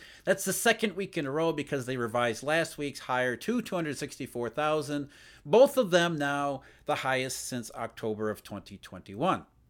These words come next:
But with jobless claims, those are, that's a noisy statistic. That's one you never want to take at face value, even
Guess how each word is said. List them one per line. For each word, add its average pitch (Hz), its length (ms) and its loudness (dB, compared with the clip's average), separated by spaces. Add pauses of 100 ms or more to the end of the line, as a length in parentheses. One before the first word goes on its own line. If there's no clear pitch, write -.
(880)
But 170 120 2
with 175 120 4
jobless 254 360 8
claims, 185 520 -2 (260)
those 170 320 0
are, 185 140 2
that's 165 240 -2
a 143 60 0
noisy 175 420 2
statistic. 143 720 -6
That's 151 240 -4
one 156 160 -2
you 143 80 -2
never 160 240 0
want 165 140 2
to 139 120 -6
take 147 280 -4
at 127 160 -6
face 135 240 -4
value, 120 420 -2
even 165 380 -2